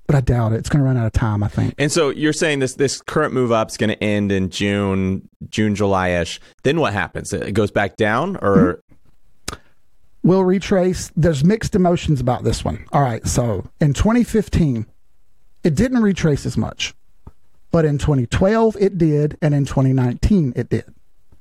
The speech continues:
Speaker 1: All right, we had these gnarly retraces.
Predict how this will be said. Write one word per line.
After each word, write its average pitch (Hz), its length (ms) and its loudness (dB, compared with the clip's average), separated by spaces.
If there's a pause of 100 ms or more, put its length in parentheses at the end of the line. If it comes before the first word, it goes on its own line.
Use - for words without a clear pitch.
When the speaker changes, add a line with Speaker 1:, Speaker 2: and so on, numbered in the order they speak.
(320)
Speaker 1:
All 143 80 2
right, 156 140 0
we 160 100 4
had 156 120 2
these 139 180 0
gnarly 175 500 2
retraces. 143 720 -2